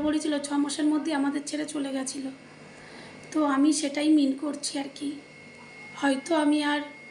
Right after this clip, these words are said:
তোমাদের সাথে ঠিকঠাক ভিডিও দিতে পারবো না, কারণ আমার কথা বলা নিষেধ। আর যদিও বা ভিডিও করি, তাহলে অনেক কষ্টে আমার কথা বলতে হবে। আর, আর যেটা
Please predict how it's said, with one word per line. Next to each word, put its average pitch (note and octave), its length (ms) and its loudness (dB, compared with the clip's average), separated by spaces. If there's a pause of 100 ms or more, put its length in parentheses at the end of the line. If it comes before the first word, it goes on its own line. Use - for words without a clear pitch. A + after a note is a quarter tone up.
(380)
তোমাদের C#4 400 2
সাথে D4+ 160 -4 (100)
ঠিকঠাক C#4+ 360 -4 (100)
ভিডিও C#4+ 200 -2 (100)
দিতে D4+ 240 -4
পারবো C#4 240 -2
না, D4 120 -2
কারণ D4 220 -2
আমার C#4+ 220 -2
কথা C#4 240 -4
বলা D4+ 160 -2 (100)
নিষেধ। D#4 340 0 (1120)
আর C#4 60 2 (120)
যদিও D4+ 280 0
বা D#4+ 60 4 (100)
ভিডিও D4+ 220 0 (140)
করি, D#4 200 0 (680)
তাহলে C#4+ 260 0
অনেক D4+ 160 2 (120)
কষ্টে - 420 -2
আমার C#4+ 220 0
কথা C4+ 180 -6 (120)
বলতে C#4 300 -2
হবে। D#4 200 -4 (1080)
আর, C4 120 0 (840)
আর C4+ 80 0 (120)
যেটা D4+ 240 -2